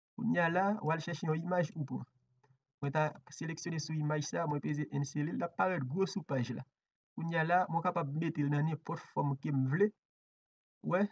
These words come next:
li nan yon ron la, lè m fin mete l nan fòm ron, ki sa m fè? Mwen minimize l, mwen rann ni piti.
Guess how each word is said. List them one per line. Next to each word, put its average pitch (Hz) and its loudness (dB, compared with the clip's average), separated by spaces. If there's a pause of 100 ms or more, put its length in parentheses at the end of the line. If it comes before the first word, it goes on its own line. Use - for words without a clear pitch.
(180)
li 147 2
nan 156 2
yon 165 0
ron 165 2
la, 202 0 (160)
lè 156 0
m 156 0
fin 165 -4
mete 165 -6
l 156 0
nan 156 0
fòm 160 0
ron, 185 0
ki - -6
sa 165 -2
m 143 0
fè? - -8 (520)
Mwen 208 4
minimize 196 6
l, 131 2 (220)
mwen 196 0
rann 196 2
ni 196 0
piti. - 0